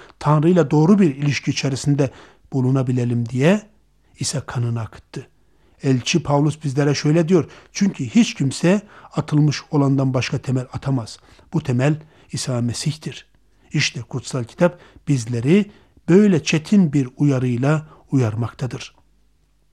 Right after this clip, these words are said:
Kendi dinsel yapılarına uymadığı için ferisiler İsa Mesih'i reddetmişlerdi. Sizleri sevgiyle ama ciddi bir şekilde uyarmak istiyorum değerli dostum. Sizler de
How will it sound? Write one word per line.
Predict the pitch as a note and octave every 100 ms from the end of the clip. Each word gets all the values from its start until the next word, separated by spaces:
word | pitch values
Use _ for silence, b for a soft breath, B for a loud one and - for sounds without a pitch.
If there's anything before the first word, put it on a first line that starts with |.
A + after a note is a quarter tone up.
| _ _ _ b b b
Kendi | - E3+ F3+ G3
dinsel | F3+ E3 G3 F3+
yapılarına | F3 F3+ F3 F3 F#3+
uymadığı | F3 F#3+ G#3+ F3+ F#3
için | E3+ G3
ferisiler | D#3+ D#3+ D#3+ D#3 G3+ A#3+ B B _
İsa | D3+ F3 D#3
Mesih'i | D#3 D#3 F3 C3
reddetmişlerdi. | D#3 D3+ D3+ B2+ - C3+ A2+ - _ _ _ _ _ _ _
Sizleri | - D#3 C3+ D3 D3
sevgiyle | - - C#3+ A#2 E3 C3
ama | C#3+ D3
ciddi | - D3+ C3+ A#3+
bir | G#3+
şekilde | - D#3 D#3 C#3+
uyarmak | C#3 C3+ A#2+ B2 B2+
istiyorum | - C3 A#2 A2+
değerli | A#2+ A#2 A2+
dostum. | A2+ - B2+ - b b b -
Sizler | - C3+ C3+ F3 D#3
de | B2+